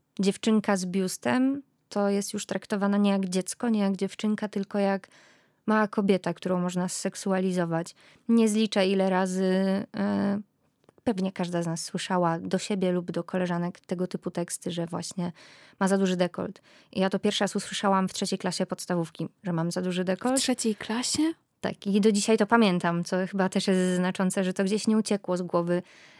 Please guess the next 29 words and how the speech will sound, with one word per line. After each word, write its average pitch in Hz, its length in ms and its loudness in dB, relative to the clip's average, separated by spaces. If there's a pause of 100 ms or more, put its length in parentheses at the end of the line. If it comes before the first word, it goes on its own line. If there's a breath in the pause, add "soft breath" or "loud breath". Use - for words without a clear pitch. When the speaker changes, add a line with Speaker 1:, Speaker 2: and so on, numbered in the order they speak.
(140)
Speaker 1:
I 196 440 4
pamiętam 208 360 4
przeróżne 214 480 4
komentarze 190 520 2
na 180 120 2
temat 180 360 -2
tego, 185 260 -2
że: 175 200 0
„O, 240 280 4
stajesz 160 460 -4
się - 200 -4
kobietą, 254 880 -2
rośnie 185 480 0
ci 190 160 -6
biust”. 208 320 -2 (720 soft breath)
Aż - 180 0
teraz 214 300 6
mam 185 100 2
gdzieś 175 140 0
te - 120 -14
ciarki 185 400 0
wstydu, 180 380 -4
które, 175 520 0
em, 190 540 -2
gdzieś 190 240 0
mi 180 100 0
po 196 120 -4
plecach 202 400 0
przechodzą. 196 560 0